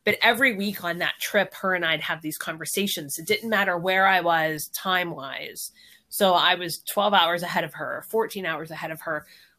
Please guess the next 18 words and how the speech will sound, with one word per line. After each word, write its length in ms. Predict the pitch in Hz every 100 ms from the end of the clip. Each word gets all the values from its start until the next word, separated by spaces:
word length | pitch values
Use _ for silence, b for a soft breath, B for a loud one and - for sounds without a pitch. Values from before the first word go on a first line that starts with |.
| -
We'd 180 | 240
have 160 | 269 233
these 180 | 208 202
conversations, 1200 | 214 190 185 208 190 - 160 - - - - - -
and 400 | 190 185 170 180 -
every 360 | 233 226 233 196
week 480 | 175 269 254 160 -
I'd 320 | 175 165 160 _
have 280 | - 185 175
an 100 | 185
epiphany 460 | 170 226 214 202 175
of 160 | 160
life, 400 | 185 175 165 -
or 320 | 165 160 160 B B B B -
I'd 140 | 214 208
start 320 | 247 220 - -
thinking 400 | 226 226 226 196
about 560 | 170 156 156 151 -